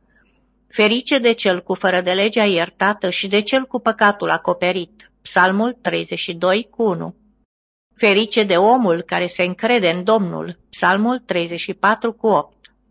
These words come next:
Ferice de omul care nu se duce la sfatul celor răi, nu se oprește pe calea celor păcătoși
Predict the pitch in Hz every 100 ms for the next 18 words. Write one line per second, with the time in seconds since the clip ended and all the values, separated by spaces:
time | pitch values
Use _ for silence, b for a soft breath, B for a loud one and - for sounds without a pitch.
0 | _ _ _ _ _ _ _ 196 190 214
1 | 233 240 208 196 214 233 233 202 202 214
2 | 262 - 156 170 - 175 175 - 190 190
3 | 190 190 202 202 214 185 175 180 208 b
4 | b b 208 262 - 254 226 185 185 -
5 | 202 208 185 180 175 180 - 190 214 220
6 | 214 226 - 180 202 -